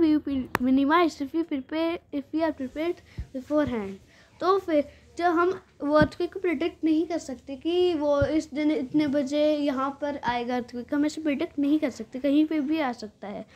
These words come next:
लेकिन अगर हमको प्रेडिक्ट करना है तो फिर कुछ कॉमन चीज़ें हैं, जैसे हम,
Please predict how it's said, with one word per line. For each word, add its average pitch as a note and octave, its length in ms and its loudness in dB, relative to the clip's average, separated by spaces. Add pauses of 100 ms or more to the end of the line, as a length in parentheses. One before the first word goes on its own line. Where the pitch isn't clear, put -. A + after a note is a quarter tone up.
(440)
लेकिन D#4 480 4 (220)
अगर E4 260 4
हमको F4+ 320 2
प्रेडिक्ट E4+ 500 -2
करना E4+ 240 6
है D4 100 4
तो D4+ 160 -2
फिर F4+ 200 -2
कुछ F#4 240 -2
कॉमन D4+ 420 0
चीज़ें D4+ 320 2
हैं, C#4+ 140 2
जैसे D4 260 -2
हम, D#4+ 240 2